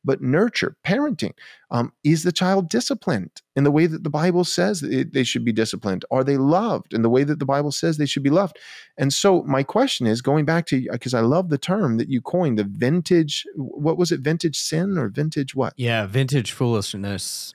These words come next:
Speaker 2: Yeah.
Speaker 1: Vintage foolishness. So, so just for an individual person,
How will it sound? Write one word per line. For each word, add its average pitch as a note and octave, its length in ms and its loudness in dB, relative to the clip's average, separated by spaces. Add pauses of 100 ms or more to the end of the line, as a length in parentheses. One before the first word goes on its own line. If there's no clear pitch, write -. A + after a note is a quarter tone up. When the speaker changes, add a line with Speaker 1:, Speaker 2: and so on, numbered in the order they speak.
(160)
Speaker 2:
Yeah. G#2+ 320 -2
Speaker 1:
Vintage F3 540 -2
foolishness. D#3 460 2
So, C#3+ 380 2 (260)
so - 160 0
just A3+ 240 0
for D#3 160 4
an B2+ 240 0
individual D#3 600 4
person, F2+ 520 -4